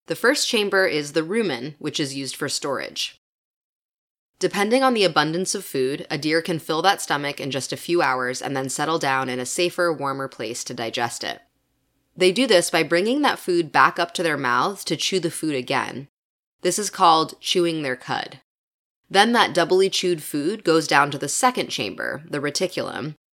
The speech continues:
where there are microorganisms that ferment that cellulose-filled food into something that both the deer and microorganisms can absorb better.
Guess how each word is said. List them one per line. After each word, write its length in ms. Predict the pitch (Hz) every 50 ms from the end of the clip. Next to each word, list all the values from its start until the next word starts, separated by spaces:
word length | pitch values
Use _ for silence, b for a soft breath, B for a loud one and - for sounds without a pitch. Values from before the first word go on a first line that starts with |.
| _ _ -
where 120 | 160 165
there 140 | 156 160 156
are 80 | 151 151
microorganisms 1040 | 156 156 175 - 233 247 240 202 185 175 175 175 165 165 156 156 165 165 165 160
that 220 | 160 143 113 - -
ferment 420 | - 165 156 147 139 139 139 -
that 220 | - 101 - - -
cellulose-filled 840 | - 160 143 160 175 180 180 180 175 - - - 160 147 143 139
food 380 | - - - 170 151 143 135 -
into 180 | 120 139 147
something 420 | 143 - 180 170 170 - 190 175 165
that 140 | 151 - -
both 240 | 147 151 143 147 -
the 80 | 147
deer 380 | 131 127 170 196 214 214 208 - -
and 260 | 208 214 233 220 208
microorganisms 920 | 190 170 175 170 - 151 139 135 143 135 139 135 127 123 127 120 117 120 -
can 160 | - 135 127
absorb 360 | 123 120 - 127 120 120 -
better. 400 | - 98 98 92 - - - -